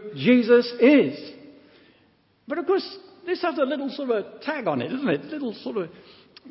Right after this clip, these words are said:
catch into our hearts. Because you see, what he's saying about Jews can so easily be applied in a similar way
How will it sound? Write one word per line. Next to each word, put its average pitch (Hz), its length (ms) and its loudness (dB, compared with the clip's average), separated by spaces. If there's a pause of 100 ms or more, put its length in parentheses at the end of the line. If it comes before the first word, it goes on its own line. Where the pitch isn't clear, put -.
(120)
catch 294 300 -2 (840)
into 233 220 2
our 285 160 6
hearts. 165 500 0 (1120)
Because 285 260 4
you 311 80 2
see, 294 520 -4
what 277 180 4
he's 370 180 6
saying 302 240 8
about 233 280 6
Jews 196 340 6 (320)
can 240 140 2
so 311 340 2
easily 226 300 6
be 202 140 6
applied 190 500 6
in 214 100 2
a 214 80 0
similar 277 400 4
way 160 320 2